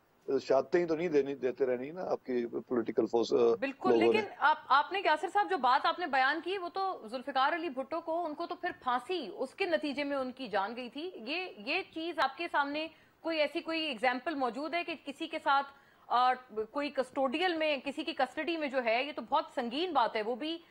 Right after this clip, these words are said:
Speaker 2: former prime minister
Speaker 1: आप,
Speaker 2: of the
Speaker 1: आप
Speaker 2: country।
Speaker 1: अगर, आप अगर भुट्टो साहब के बारे में जो मुख्तलिफ लोगों ने लिखा, जो मौके पे कुछ अफसरान मौजूद थे,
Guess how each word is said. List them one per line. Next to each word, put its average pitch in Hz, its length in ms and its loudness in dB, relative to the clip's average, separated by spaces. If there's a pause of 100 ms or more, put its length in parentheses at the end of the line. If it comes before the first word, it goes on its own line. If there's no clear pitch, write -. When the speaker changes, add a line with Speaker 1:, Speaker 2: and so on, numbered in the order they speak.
(280)
Speaker 2:
former 294 260 2
prime 285 240 2
minister 269 220 -2
Speaker 1:
आप, 370 220 6
Speaker 2:
of 339 80 4
the 226 80 4
Speaker 1:
आप 185 180 6
Speaker 2:
country। 202 200 2
Speaker 1:
अगर, 196 180 4 (1080)
आप 175 280 4
अगर 175 280 0
भुट्टो 151 340 2
साहब 170 360 4
के - 60 0
बारे 151 280 6
में 151 360 0
जो 143 260 6
मुख्तलिफ 135 440 2
लोगों 131 280 4
ने 135 80 2
लिखा, 127 560 4
जो 123 140 2
मौके 123 300 2
पे 123 340 4
कुछ 120 300 -4
अफसरान 123 400 4
मौजूद 120 380 2
थे, 120 480 2